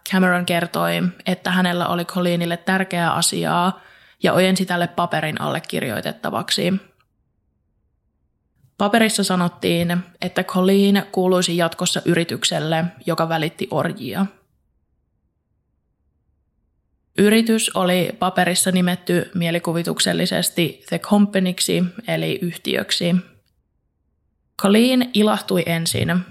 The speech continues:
koska hän tajusi, että joku ulkopuolinen siis tiesi, että hänet oli siepattu ja häntä pidettiin vankina. Kun hän tajusi, mistä oikein oli kyse,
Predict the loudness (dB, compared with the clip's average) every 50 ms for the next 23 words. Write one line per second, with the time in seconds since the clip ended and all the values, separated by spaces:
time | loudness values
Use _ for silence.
0 | -8 -6 -4 -4 -2 0 0 0 0 0 0 2 2 2 2 2 2 0 0 0
1 | -2 -2 -2 0 0 0 0 0 2 4 4 4 4 2 -2 0 0 0 0 0
2 | 0 -2 -2 -4 -2 -2 -2 -4 -2 0 0 2 2 2 2 0 -2 -4 -4 -6
3 | -4 -4 -4 -4 -2 -2 -2 -2 -2 -2 -4 -4 -6 -4 -4 0 2 4 4 4
4 | 2 0 -2 -4 -2 0 0 0 0 -2 -6 -6 -4 -2 -2 -2 -2 -2 -4 -4
5 | -4 -6 -6 -6 -6 -4 -4 -2 -2 -2 -2 -2 -2 -4 -4 -4 -4 -2 -2 -2
6 | -4 -6 _ _ _ _ _ _ _ _ _ _ _ _ _ _ _ _ _ _
7 | _ _ _ _ _ _ _ _ 2 4 6 6 6 6 4 2 0 0 0 0
8 | 0 0 0 0 0 0 0 0 -2 -2 -2 -2 -2 -2 -2 -2 -2 -2 0 2
9 | 2 2 2 0 0 0 0 2 0 0 0 0 -2 -2 -2 0 0 0 0